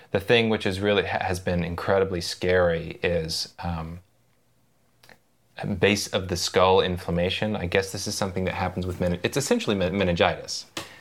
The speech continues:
Um, that's when, if you have, like, if we would have a really bad wave,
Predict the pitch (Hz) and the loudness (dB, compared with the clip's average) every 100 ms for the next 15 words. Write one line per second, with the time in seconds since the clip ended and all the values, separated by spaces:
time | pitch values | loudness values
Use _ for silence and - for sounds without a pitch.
0 | - - - 87 82 82 95 107 - 101 | -20 -8 -2 0 0 0 6 6 6 -2
1 | 87 - 98 117 98 82 - - - _ | -2 -2 -2 0 0 -2 -10 -18 -20 _
2 | - 95 95 117 110 101 92 87 87 107 | -4 -2 0 2 2 4 2 0 0 2
3 | 104 87 90 92 95 92 85 87 82 85 | 2 0 4 6 8 6 4 0 2 2
4 | 98 120 - | 0 -2 -6